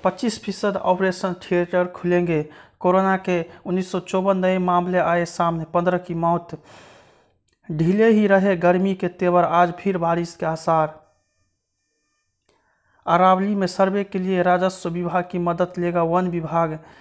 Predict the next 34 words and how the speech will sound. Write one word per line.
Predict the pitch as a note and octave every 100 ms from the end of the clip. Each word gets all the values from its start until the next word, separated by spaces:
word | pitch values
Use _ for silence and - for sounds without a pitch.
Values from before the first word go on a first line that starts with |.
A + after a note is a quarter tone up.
| - _
दिल्ली | D#3+ G3 G#3
के | G#3 F3+
बारह | E3+ F3+ F#3+ F#3
शिक्षकों | - F#3 - F3+ F3+
को | F3+
मिलेंगे | F3+ F#3 F#3 F#3
शिक्षक | E3+ - F3+ - F#3 -
अवार्ड। | E3 E3 E3 D#3+ D#3 D#3 _ _ _ _ _ _ _ _ _ _ _ _ _ _ _
डीओ | E3+ G3 A3
में | G#3+ G3+ - - _ _ _ _ _ _ -
ओबीई | F#3+ G3 G#3 G3+
के | G3 F#3+
दूसरे | F3+ F#3+ A3+ G#3+
चरण | G#3+ F#3+ F#3+
के | F#3
लिए | F#3+
आज | F#3 F3 F3+
से | F3+ F3+
भरे | E3 F3+ F3+
परीक्षा | F3+ F3 F3 F3+
फॉर्म। | E3+ - E3+ E3+ - - - _ _ _
डीआरआई | D#3+ G3 G3 F#3 F#3+ F3+ F3 F#3
ने | F#3 F3+
किया | F3+ F#3 F3
नई | F3+ F#3
दिल्ली | E3+ F3+ F#3 F3
रेलवे | F3+ F#3 F3+ F3
स्टेशन | - E3+ - F3+
पर | F#3 F3+ F3+ - - _ _ - _ _ -
तैंतालीस | F3+ F3+ F#3 G3+ -
करोड़ | G3 F#3 F#3
का | F#3
सोना | F3 - F3+ F3+
जब्त। | E3+ F3+ F3+ E3